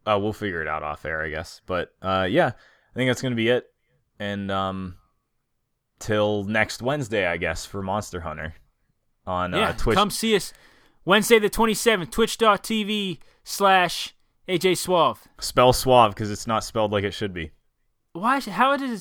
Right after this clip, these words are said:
Speaker 2: it s-, how should it be spelled?
Speaker 1: Wait, are you serious? Did you spell it that way, thinking that's how it's spelled?
Speaker 2: A J S W A U V E.
Speaker 1: It's, it's S U A V E.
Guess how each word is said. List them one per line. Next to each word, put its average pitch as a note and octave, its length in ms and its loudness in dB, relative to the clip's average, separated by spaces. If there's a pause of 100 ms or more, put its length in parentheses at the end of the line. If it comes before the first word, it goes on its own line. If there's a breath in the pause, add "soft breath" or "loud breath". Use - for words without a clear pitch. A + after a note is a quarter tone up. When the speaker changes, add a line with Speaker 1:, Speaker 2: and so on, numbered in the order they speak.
(120)
Speaker 2:
it G3+ 120 -14
s-, F3 100 -6
how A3+ 160 2
should A3+ 160 -8
it G3+ 60 -10
be F#3+ 80 -10
spelled? D#3 400 -6
Speaker 1:
Wait, B2 240 2
are A2+ 80 -2
you B2 100 0
serious? A#2 440 -2
Did G#2+ 140 -8
you A#2+ 80 -2
spell A2 300 0
it G#2 60 -4
that A2 180 0
way, G#2+ 440 -2 (100)
thinking G#2 280 -8
that's F2+ 180 -6
how F#2+ 120 -2
it's F2+ 100 -8
spelled? F2+ 360 -8 (720)
Speaker 2:
A G3+ 460 0 (200)
J F3 600 0 (140)
S G3 340 -2 (200)
W D#3+ 560 -2 (100)
A F#3 380 0
U F3 640 -2
V E3+ 380 -4
E. D3 440 -6
Speaker 1:
It's, - 220 -12 (100)
it's - 240 -10 (120)
S B2 300 -2
U A2 480 -2
A G2+ 240 -2
V F#2+ 140 -10
E. E2+ 420 -12